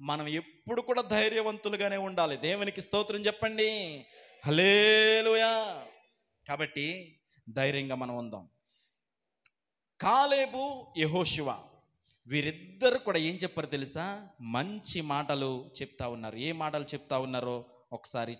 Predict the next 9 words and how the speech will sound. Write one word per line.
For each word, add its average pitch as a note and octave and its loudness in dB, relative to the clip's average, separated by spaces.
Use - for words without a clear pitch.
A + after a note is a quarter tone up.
చూద్దాం. A#2 -6
అదే C3+ -4
సంఖ్యాకాండము C3+ -8
పదకొండవ, B2 -2
పదమూడవ C3+ 0
అధ్యాయము, A#2 -6
ఆ, A2+ -14
ముప్పై C#3 -2
వచనము A2+ -10